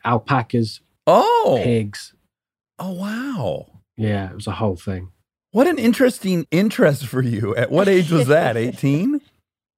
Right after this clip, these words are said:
Speaker 1: Yeah, probably around that, sixteen.
Speaker 3: Wow.
Speaker 2: Okay, to psychoanalyze you,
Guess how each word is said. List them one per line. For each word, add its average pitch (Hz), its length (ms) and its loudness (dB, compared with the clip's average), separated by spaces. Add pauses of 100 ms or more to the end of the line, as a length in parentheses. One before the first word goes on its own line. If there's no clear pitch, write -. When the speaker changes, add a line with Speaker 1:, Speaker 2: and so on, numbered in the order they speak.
(120)
Speaker 1:
Yeah, 131 340 2
probably 127 280 2
around 123 180 2
that, 120 160 -2
sixteen. 127 580 0 (300)
Speaker 3:
Wow. 151 560 -16
Speaker 2:
Okay, 151 280 2
to 139 120 -2
psychoanalyze 127 920 2
you, 104 180 -6